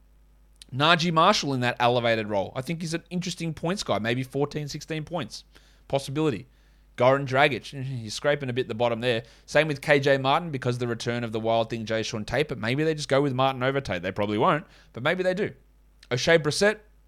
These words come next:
he can sometimes get hot. And Kelly Olynyk. Well,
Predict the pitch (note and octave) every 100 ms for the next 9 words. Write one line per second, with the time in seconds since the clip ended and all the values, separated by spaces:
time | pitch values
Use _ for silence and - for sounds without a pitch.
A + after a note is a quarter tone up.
0 | _ _ _ D4 - F3+ D3+ D3+ D3 C#3+
1 | C#3 D3 A3 - _ _ _ _ _ _
2 | D3 E3 E3 E3 F3+ E3+ F3 G#3+ - -
3 | _ _ - D#3 D#3+